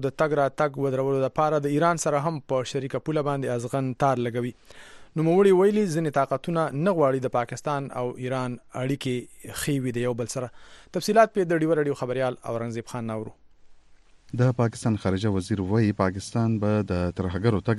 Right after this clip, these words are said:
Speaker 2: راتګ ودرولو لپاره پاک ایران پولې باندې هم ازغن تار لګوي او زیاتوي، ځینې طاقتونه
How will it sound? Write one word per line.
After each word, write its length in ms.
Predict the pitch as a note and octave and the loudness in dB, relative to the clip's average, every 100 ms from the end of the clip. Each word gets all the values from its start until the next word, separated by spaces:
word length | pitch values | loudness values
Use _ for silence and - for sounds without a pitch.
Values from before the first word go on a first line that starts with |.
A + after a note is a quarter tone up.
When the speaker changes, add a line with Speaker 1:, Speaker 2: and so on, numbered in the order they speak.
| F#2+ | 0
Speaker 2:
راتګ 340 | F2 A2+ F#2+ F#2+ | -2 -2 -4 -2
ودرولو 360 | F2+ F#2+ B2 F2+ | 0 2 2 0
لپاره 280 | E2+ F2 E2 - | -2 -4 -4 -2
پاک 240 | A2+ - | -2 -2
ایران 240 | G2+ G#2 G2+ | -2 0 0
پولې 140 | A2+ F#2+ F2+ | 0 0 0
باندې 180 | F2+ F2+ | -2 4
هم 480 | A#2 G2+ - - F#2 | 4 4 -4 -8 -4
ازغن 260 | F#2 F#2 F2+ | -4 -2 -2
تار 180 | F2 E2+ E2+ | -2 -4 -4
لګوي 320 | E2 E2+ E2+ - - - | -4 -6 -6 -10 -20 -4
او 80 | F#2+ F2+ | -2 0
زیاتوي، 420 | F#2 E2+ F#2+ G#2 B2 F2 | 0 0 0 2 2 2
ځینې 180 | A2 G2+ | 0 0
طاقتونه 440 | F2 - F#2 A2+ | -2 -4 -4 0